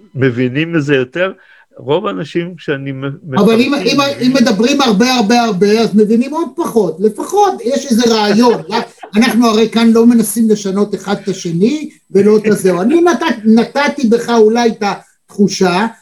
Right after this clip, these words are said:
Speaker 2: שאם תלמד, תתאמן, אפשר להתאמן בזה, אם זה עם סטופר, או אם לכתוב שלושה משפטים, תשובה לשאלה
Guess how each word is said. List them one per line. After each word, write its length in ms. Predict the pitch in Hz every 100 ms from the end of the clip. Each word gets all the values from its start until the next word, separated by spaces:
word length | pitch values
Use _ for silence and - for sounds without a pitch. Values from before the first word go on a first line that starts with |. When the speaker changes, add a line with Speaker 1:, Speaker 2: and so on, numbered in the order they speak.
| _ _
Speaker 2:
שאם 680 | - 185 262 311 294 254 208 - _ _ _
תלמד, 480 | 208 190 202 262 233 135 - _
תתאמן, 640 | 196 - 208 208 220 208 240 -
אפשר 240 | - 208
להתאמן 520 | 202 196 190 170 170 165
בזה, 300 | 165 185 240 285 - _ _ _
אם 160 | 202 233
זה 160 | 208 214
עם 120 | 190
סטופר, 600 | 170 - - 214 196 185
או 240 | 156 156 202
אם 180 | 214 185 - 165
לכתוב 420 | 180 - 220 185
שלושה 360 | - 185 - 185
משפטים, 600 | 180 - - 185 226 220 - _
תשובה 380 | - 214 185 220
לשאלה 640 | 247 233 214 190 170 175